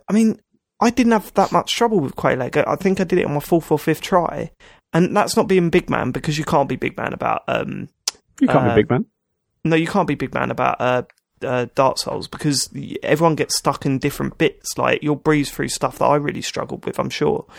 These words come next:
Speaker 1: But it's like, you know, just, I'm telling him the way that I did it. And everyone else is telling him the way that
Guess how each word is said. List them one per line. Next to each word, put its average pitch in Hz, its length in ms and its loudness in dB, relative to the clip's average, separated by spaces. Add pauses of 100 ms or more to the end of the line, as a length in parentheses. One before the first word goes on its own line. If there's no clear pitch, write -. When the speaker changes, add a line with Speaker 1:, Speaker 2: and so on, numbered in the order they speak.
(420)
Speaker 1:
But - 260 2 (360)
it's - 280 0
like, 190 300 0 (460)
you 208 60 2
know, 156 220 2 (320)
just, - 260 -4 (120)
I'm 160 140 2
telling 196 340 2
him 175 220 2
the 160 80 0
way 151 220 2
that - 160 0
I 151 160 2
did 131 200 -6
it. - 180 -10 (520)
And 147 280 2
everyone 165 300 2
else 160 240 0
is 139 80 -6
telling 143 240 0
him 139 120 0
the 139 80 0
way 139 200 2
that 131 220 -2